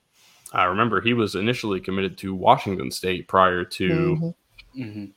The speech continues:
Speaker 1: Mike Leach leaving to go to Mississippi State. That's the whole reason he even went out there. He's from the area.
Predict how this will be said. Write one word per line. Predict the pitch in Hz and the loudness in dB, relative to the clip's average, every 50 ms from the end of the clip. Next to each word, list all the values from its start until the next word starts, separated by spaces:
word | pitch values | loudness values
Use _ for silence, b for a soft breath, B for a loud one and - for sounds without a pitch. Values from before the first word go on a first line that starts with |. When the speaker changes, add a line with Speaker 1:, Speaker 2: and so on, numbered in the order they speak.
| _ _ _ _ | _ _ _ _
Speaker 1:
Mike | - 95 95 95 92 - | -2 0 0 0 2 2
Leach | 98 98 92 - - | 0 -2 -2 -2 -4
leaving | 92 92 92 90 95 90 87 | -4 -2 -2 -2 -2 -4 -4
to | 87 | -2
go | 90 95 101 | 0 0 2
to | 107 | 2
Mississippi | 104 104 101 - 104 98 95 | 2 0 0 -2 -2 -2 -2
State. | 95 - 101 101 95 | -2 0 0 0 0
That's | 92 - - | 0 -4 -6
the | 92 | -4
whole | 92 90 | -4 -4
reason | 90 87 90 98 90 | -4 -6 -4 -4 -4
he | 90 | -4
even | 90 85 85 85 | -4 -4 -4 -4
went | 87 87 90 | -2 0 2
out | 98 110 110 - | 4 2 4 4
there. | 101 101 | 2 2
He's | 90 82 - - | 2 0 -2 -2
from | - 95 101 104 | 0 2 2 2
the | 95 95 95 | 2 2 2
area. | 95 95 98 98 95 95 95 95 | 2 4 4 4 4 2 0 -2